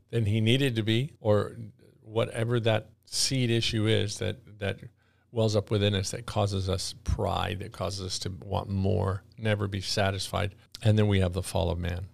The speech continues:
And from then on, we have, we have the solution given to us in, in, in chapter three, verse fifteen. There, the proto-evangelical, that s-, there would be one, the Messiah would come and crush his head, even though he would bite at his heel, like a s-,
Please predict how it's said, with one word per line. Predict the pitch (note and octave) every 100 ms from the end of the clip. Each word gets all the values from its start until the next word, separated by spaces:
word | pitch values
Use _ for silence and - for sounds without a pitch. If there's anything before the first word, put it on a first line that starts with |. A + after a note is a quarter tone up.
| -
And | G#2
from | G2+ G#2
then | G#2 G2
on, | G#2 G#2+ G#2+ A2 -
we | G2+ F#2+
have, | F#2+ F#2 F#2+ - _ -
we | B2
have | C3
the | B2
solution | A2+ C3+ B2+ D3 - C3
given | A#2+ C3+ A2+
to | - G#2+
us | A2+ -
in, | G#2+
in, | A2 G#2+ G#2+
in | G#2+
chapter | G2 A2 -
three, | G#2+ G2+
verse | F#2+ F#2+ -
fifteen. | G2 - F#2+ G2+ - _ _ _ _ -
There, | G#2+ G#2+ -
the | G#2+
proto-evangelical, | G2 A2+ G#2 G2+ - A#2+ G#2 G2 G2 F#2+ F#2+ F#2 F2+ - _ _ -
that | A2+ A#2 - -
s-, | - -
there | B2+ A2+ A2
would | A2 G#2+
be | A#2 A#2
one, | A#2 A2 A2 G#2+ G#2+ G#2
the |
Messiah | G2+ G#2 - G#2+ G#2+
would | A2+
come | - G2+
and | G2+
crush | G2+ G2+
his | A2+ -
head, | G2 G#2+
even | A#2 G#2
though | G#2 A2
he | G2
would | G#2 G2+ F#2+ - - _ G2 F#2
bite | F#2 A2+ G#2
at | G2
his | G2 -
heel, | A#2 G#2+ F#2
like | G2+ F#2
a | F#2
s-, | -